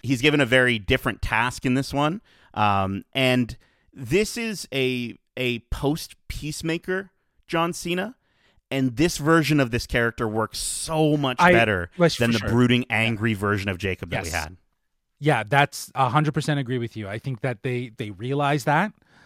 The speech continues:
Speaker 2: 'cause
Speaker 1: Yeah.
Speaker 2: I don't think he was a great villain in, in F nine. As a villain, he, he was actually weak, and I would have rathered him come in as a hero, as a military guy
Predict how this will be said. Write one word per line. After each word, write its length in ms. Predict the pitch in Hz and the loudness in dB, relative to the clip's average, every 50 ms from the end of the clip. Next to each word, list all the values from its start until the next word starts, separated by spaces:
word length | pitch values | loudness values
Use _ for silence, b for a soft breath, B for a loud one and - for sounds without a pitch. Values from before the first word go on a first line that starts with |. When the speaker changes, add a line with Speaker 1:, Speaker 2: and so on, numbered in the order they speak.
| b b b b | b b b b
Speaker 2:
'cause 120 | - 123 | -2 0
Speaker 1:
Yeah. 160 | 110 101 92 | 0 2 4
Speaker 2:
I 80 | 151 160 | 4 2
don't 320 | 147 113 156 151 156 143 | 4 4 2 2 2 2
think 160 | - 165 - - | 0 -2 -2 0
he 80 | 156 | 0
was 160 | 139 135 113 | 0 0 -2
a 40 | 131 | -2
great 260 | 117 113 123 120 101 | -4 -4 -6 -6 -6
villain 440 | 110 120 120 117 117 117 107 101 98 - _ _ - | -6 -4 -4 -4 -4 -4 -6 -8 -12 -14 _ _ -14
in, 580 | 131 131 131 123 123 117 110 110 107 107 104 - _ _ _ _ _ _ _ _ - | -12 -8 -8 -6 -6 -6 -6 -8 -10 -10 -12 -16 _ _ _ _ _ _ _ _ -10
in 380 | 143 139 123 110 107 98 92 - _ _ | -8 -6 -6 -6 -8 -10 -14 -18 _ _
F 240 | _ - - - - 135 | _ -20 -16 -8 -6 -6
nine. 380 | 117 117 107 98 95 90 87 - b b b b b _ - | -4 -4 -6 -8 -10 -12 -16 -18 b b b b b _ -10
As 160 | 131 131 110 | -10 -6 -6
a 40 | 135 | -6
villain, 320 | 117 127 156 156 143 131 123 | -2 0 0 0 0 -2 -4
he, 200 | 107 131 127 131 - | -8 -10 -12 -12 -14
he 140 | 117 - 135 | -14 -12 -10
was 160 | 131 120 107 | -10 -8 -8
actually 360 | 131 120 - - - 123 120 | -8 -8 -10 -10 -10 -10 -10
weak, 260 | 113 110 135 131 110 - | -8 -6 -6 -8 -6 -8
and 100 | 123 110 B B B B B B B | -12 -12 B B B B B B B
I 80 | - 160 | -2 0
would 140 | 143 143 151 | 2 2 0
have 120 | 156 110 | 0 0
rathered 580 | 117 123 117 123 127 139 135 135 139 131 139 117 | -4 -16 -12 -4 -2 0 0 2 0 0 -2 -4
him 220 | 120 131 120 120 | -4 -6 -8 -8
come 240 | 110 - - 131 127 123 | -10 -10 -8 -8 -6 -6
in 200 | 120 120 117 - | -6 -8 -8 -10
as 240 | - 110 113 117 104 | -10 -10 -10 -10 -10
a 40 | 123 | -12
hero, 400 | 110 - - 135 123 117 110 104 | -14 -12 -12 -10 -8 -8 -8 -8
as 100 | 113 113 | -8 -8
a 40 | 117 117 | -8 -8
military 640 | 120 113 120 113 120 127 - - 123 113 113 113 | -8 -8 -8 -8 -8 -10 -10 -8 -8 -8 -8 -8
guy 400 | 107 107 110 110 113 110 107 110 | -8 -6 -6 -4 -4 -4 -6 -8